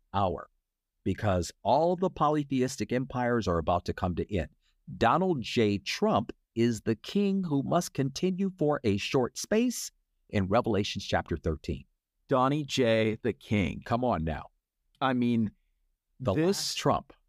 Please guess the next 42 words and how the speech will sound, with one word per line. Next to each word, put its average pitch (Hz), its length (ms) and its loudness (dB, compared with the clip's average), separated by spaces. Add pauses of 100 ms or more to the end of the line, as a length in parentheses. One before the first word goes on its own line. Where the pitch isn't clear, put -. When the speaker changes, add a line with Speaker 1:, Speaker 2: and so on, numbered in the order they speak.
(140)
Speaker 1:
That's 117 260 0
right. 95 240 0 (180)
Speaker 2:
Wow, 98 80 -6 (160)
Speaker 1:
He's 120 200 0
Speaker 2:
what - 20 -4
a - 40 -12
Speaker 1:
the 123 100 4
Speaker 2:
guy. 110 40 2
Speaker 1:
last 117 320 0
Trump - 280 0 (180)
being 95 240 2
sounded. 104 720 0 (300)
That's 98 360 0
right. 98 360 0 (420)
And 98 140 2
we 120 100 4
must 139 240 0
pray 160 180 4
for 120 200 0
him 69 200 -4
because - 320 -6
he's 85 200 -2
in 73 120 -6
danger. - 520 -8 (760)
Speaker 2:
Boy, 143 240 0
is 131 300 0
he. 95 340 -2 (260)
Donnie 196 380 0
J, 127 720 0 (100)
he 262 500 0
takes 156 460 0
a 127 120 2 (200)
beating 87 460 0 (260)
on 117 220 2
a 110 80 2
daily 117 440 2
basis. 101 520 0 (300)
I 202 120 0
was 247 180 -2
having 139 260 2
this 120 140 -2
conversation 117 920 0